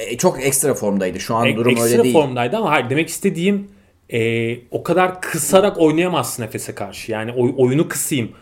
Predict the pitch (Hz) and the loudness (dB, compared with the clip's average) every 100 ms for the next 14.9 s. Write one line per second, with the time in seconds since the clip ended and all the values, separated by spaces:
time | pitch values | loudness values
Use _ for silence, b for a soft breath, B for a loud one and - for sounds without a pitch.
0 | b b _ 117 113 110 113 110 120 143 | b b _ -2 0 0 -4 -6 -4 -4
1 | 135 175 160 - - 127 127 127 127 123 | 0 0 0 -2 0 2 4 2 0 -2
2 | 120 - 120 127 127 127 131 143 175 175 | -6 -10 0 2 6 6 6 4 0 2
3 | 156 147 - 170 170 143 160 214 240 B | 0 0 -2 -2 2 2 2 0 -4 B
4 | B B B B - 127 131 135 175 175 | B B B B -4 -2 -2 -2 -2 -2
5 | 220 196 143 123 - 160 170 165 143 143 | -2 -6 -8 -14 -4 0 4 4 4 2
6 | 147 147 135 165 165 131 127 143 110 104 | 2 0 4 2 4 0 2 0 0 -4
7 | 104 - 131 170 143 120 110 107 107 104 | -10 -8 -2 0 0 0 -2 -2 -2 -2
8 | 107 - 107 104 101 - 113 92 85 80 | -2 -4 -4 -4 -6 -8 -8 -6 -6 -8
9 | 80 80 - _ _ 87 82 80 78 73 | -12 -16 -18 _ _ -12 -10 -10 -12 -14
10 | - - - b b b b b - 117 | -16 -16 -20 b b b b b -10 0
11 | 117 120 120 117 170 220 208 190 233 220 | 4 4 4 0 -4 -4 2 2 2 0
12 | 143 127 120 - - _ - - - - | -2 0 0 -2 -12 _ -20 -20 -16 -12
13 | 139 143 175 202 214 - 143 - 117 110 | -10 -8 -6 -6 -4 -6 -6 -4 -4 -4
14 | 110 95 92 - 156 127 156 190 | -6 -6 -6 -10 -10 -2 0 0